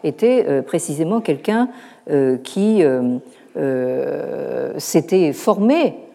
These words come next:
aux études chinoises tout seul, hein, et en tant qu'autodidacte, en fait, avait cette véritable passion pour, pour la, la civilisation chinoise. Alors, euh, Huc,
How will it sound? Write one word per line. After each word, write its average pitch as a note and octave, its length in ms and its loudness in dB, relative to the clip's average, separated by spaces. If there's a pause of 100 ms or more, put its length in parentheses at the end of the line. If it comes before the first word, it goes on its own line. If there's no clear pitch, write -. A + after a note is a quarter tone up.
aux D#3+ 100 -2
études D#3+ 320 -2
chinoises F3+ 420 -4
tout B3+ 140 2
seul, A#3+ 460 2 (200)
hein, B3 160 -8 (420)
et F3 220 4
en D#3+ 140 -4
tant A3 200 2
qu'autodidacte, D#3+ 1160 2
en D3+ 60 -2
fait, B3 220 0
avait E3+ 200 -2
cette E3+ 280 -2
véritable F3 580 0
passion C#4 420 0
pour, D#3 280 0 (120)
pour D3 120 -4
la, B2+ 360 -6 (420)
la C#3 220 -6
civilisation D#3 580 0
chinoise. C3 560 -2 (720)
Alors, D3+ 340 4 (160)
euh, C3+ 560 2 (180)
Huc, D#4 440 0